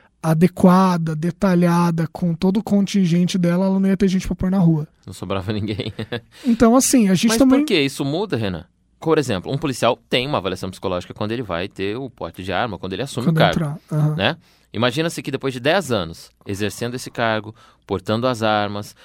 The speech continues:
Speaker 2: no dia a dia da violência que influencia muito a mente do policial, a gente não pode negar que é um trabalho des-, extremamente desgastante.
Speaker 1: Sim.
Speaker 2: O cara sai pra rua e não sabe se volta embora, né? É um trabalho que dia após dia, nós que não temos essa, essa vivência, esse, esse, enfim, esse cotidiano,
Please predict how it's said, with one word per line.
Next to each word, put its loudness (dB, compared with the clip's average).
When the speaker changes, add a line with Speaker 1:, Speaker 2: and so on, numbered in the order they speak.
Speaker 2:
no -4
dia 0
a -2
dia -4
da -2
violência -4
que -10
influencia -6
muito 2
a 0
mente -6
do -14
policial, -2
a -20
gente -14
não -8
pode 0
negar -4
que -12
é -2
um -8
trabalho -4
des-, -12
extremamente -4
desgastante. -2
Speaker 1:
Sim. -20
Speaker 2:
O -20
cara -4
sai -6
pra -8
rua -8
e -8
não -8
sabe -8
se -14
volta -8
embora, -2
né? -6
É -4
um -10
trabalho -4
que -10
dia -2
após -2
dia, -4
nós -2
que -10
não -4
temos -6
essa, -6
essa -4
vivência, -2
esse, -10
esse, -12
enfim, -10
esse -16
cotidiano, -2